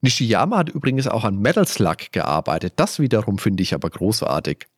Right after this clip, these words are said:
Vorher war er auch schon Game Designer von Kung Fu Master und von Moon Patrol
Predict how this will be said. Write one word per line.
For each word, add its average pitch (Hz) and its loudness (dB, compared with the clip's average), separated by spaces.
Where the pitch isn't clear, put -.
Vorher 156 4
war 120 2
er 113 2
auch 107 4
schon 110 0
Game 104 2
Designer 104 0
von 95 -4
Kung 101 2
Fu 180 2
Master 147 2
und 240 0
von 160 2
Moon 185 4
Patrol 78 0